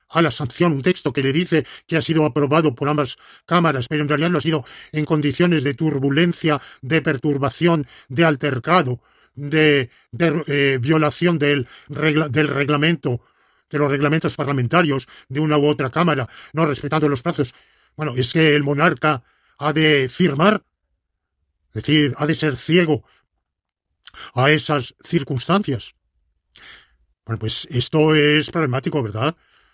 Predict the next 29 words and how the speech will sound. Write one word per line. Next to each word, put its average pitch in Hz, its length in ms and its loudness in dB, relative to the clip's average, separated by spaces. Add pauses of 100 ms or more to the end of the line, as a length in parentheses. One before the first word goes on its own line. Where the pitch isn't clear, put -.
(220)
Eh, 131 600 -10 (300)
reducir, 135 640 0 (200)
porque, 135 520 -2 (220)
eh, 160 1200 -14
¿qué, 151 380 2
qué 175 120 2
papel? 160 500 0 (380)
Lo, 143 340 -6
lo, 151 260 -6
podría 143 360 2
ser 156 260 -2 (240)
una 151 160 -2
máquina 151 400 0
sencillamente 139 800 -2 (300)
en 143 100 -6
la 143 120 0
cual 160 180 2
se - 80 -4
introduce 135 340 -4
un, 143 240 -2 (360)
un 143 360 0
papel 165 460 0 (200)
y 120 120 -8
sale 151 400 0
co-, 156 100 -8
eh, 135 300 -8
sellada. 139 500 0 (800)
Eh, 127 520 0 (600)
no, 131 340 2